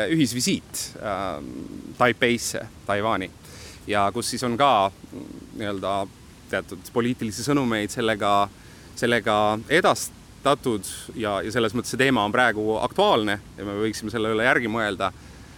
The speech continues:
Noh, minul oli võimalus, äh, juunis, äh, Taiwani Eesti teadlasvahetuse raames, äh, viibida seal mingi suurusjärk kaheksa päeva, teha uurimistööd, käia raamatukogus ja kohtuda,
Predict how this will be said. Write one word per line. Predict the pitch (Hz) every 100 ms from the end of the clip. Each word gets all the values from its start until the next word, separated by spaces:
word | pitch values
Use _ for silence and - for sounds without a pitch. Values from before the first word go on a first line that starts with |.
| - - -
Noh, | 147 151
minul | 208 175 151
oli | 143 143
võimalus, | 160 202 156 127 123 - - -
äh, | 123 123 123 117 -
juunis, | 160 208 170 107 - - - -
äh, | 95 76 65 67 120
Taiwani | 127 131 139 131
Eesti | 147 - 104 104 147
teadlasvahetuse | 147 104 101 131 123 - 101 90 107 101 98 - - - - -
raames, | 131 156 117 95 92 92 - - -
äh, | 69 73 73 73 - - - - - - 107
viibida | 135 117 101 101
seal | 107 101 101
mingi | 101 101
suurusjärk | 127 107 107 -
kaheksa | 143 107 -
päeva, | 117 160 120 104
teha | 107 110
uurimistööd, | 120 110 - 113 104 90
käia | 101 98
raamatukogus | 120 107 104 98 98
ja | 101
kohtuda, | 113 113 92 98